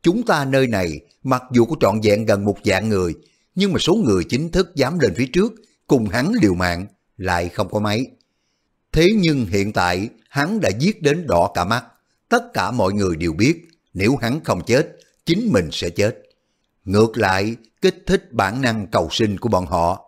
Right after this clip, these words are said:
Trác Phàm thật sự đã bị cừu hận choáng váng đầu óc,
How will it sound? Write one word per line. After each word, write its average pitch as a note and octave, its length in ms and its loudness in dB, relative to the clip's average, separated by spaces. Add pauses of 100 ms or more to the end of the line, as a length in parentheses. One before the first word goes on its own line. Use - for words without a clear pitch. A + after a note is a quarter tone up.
(420)
Trác - 240 -2
Phàm G2+ 280 -2
thật - 240 -4
sự G2 380 0 (160)
đã C3+ 100 0
bị G#2 200 2
cừu G2+ 260 0
hận F2 320 -4 (120)
choáng B2 280 0
váng C3+ 260 -2
đầu F2 160 0
óc, D#3 320 -2